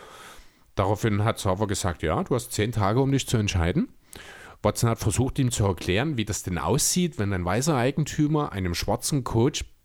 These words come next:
sagt, er solle seine von schwarzen Leuten geführte Agentur feuern, damit er seinen Job behält. Daraufhin hat Sarver geantwortet, "Yeah, I understand what race you two are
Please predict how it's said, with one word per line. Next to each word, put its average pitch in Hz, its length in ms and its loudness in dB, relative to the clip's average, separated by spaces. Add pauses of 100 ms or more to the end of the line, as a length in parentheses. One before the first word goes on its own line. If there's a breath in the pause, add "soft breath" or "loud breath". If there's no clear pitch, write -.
(220)
sagt, 117 500 -2
er 98 160 0
solle 113 460 2
seine 95 280 0
von 92 220 0
schwarzen 113 420 0
Leuten 127 420 2 (600)
geführte 117 540 2
Agentur 101 520 2
feuern, 131 340 2
damit 110 200 2
er 107 100 4
seinen 87 240 2
Job - 260 0
behält. 101 400 2 (380 loud breath)
Daraufhin 104 500 2
hat 101 160 0
Sarver 120 420 2 (160)
geantwortet, 123 720 2
"Yeah, 92 280 2 (640 soft breath)
I 101 140 2
understand 110 800 0
what 113 360 0
race 113 360 0
you 104 100 2
two 98 340 0
are 101 300 2